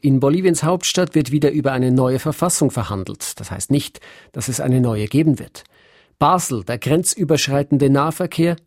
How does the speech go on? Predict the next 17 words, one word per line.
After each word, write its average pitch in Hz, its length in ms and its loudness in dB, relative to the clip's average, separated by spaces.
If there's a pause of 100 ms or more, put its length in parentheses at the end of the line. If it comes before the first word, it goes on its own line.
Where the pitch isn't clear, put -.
(160)
ist - 160 -2
kein 117 200 -4
Abenteuer 120 520 0
mehr. - 160 -12 (640)
Sion, 160 480 2
der 120 160 -6
alte, 180 420 2
neue 165 380 4
Präsident 151 500 0
des 151 140 0
Fußballclubs, 156 840 -2
soll's 147 320 0
nochmals 127 440 -2
richten, 95 440 -8 (100)
diesmal 110 400 -6
aber 101 200 -8
besser. - 340 -4